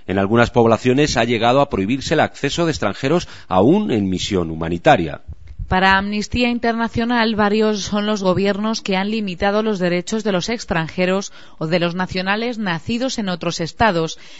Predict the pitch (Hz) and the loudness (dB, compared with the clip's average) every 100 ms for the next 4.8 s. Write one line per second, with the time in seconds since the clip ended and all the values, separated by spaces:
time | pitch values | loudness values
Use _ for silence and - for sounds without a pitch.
0 | - - 214 262 269 262 233 254 247 285 | -6 2 2 2 0 0 -2 -2 -4 -2
1 | 262 190 185 214 247 233 185 170 - 233 | -2 0 -2 -2 -2 0 0 0 -2 0
2 | 269 294 185 202 240 226 190 185 202 240 | 0 2 2 2 2 -2 0 0 2 2
3 | 202 175 170 - 165 - 185 175 170 170 | 2 2 -4 -6 -8 -4 -2 0 -2 -2
4 | 160 147 165 160 240 185 147 - | -2 -2 -4 0 2 2 0 -6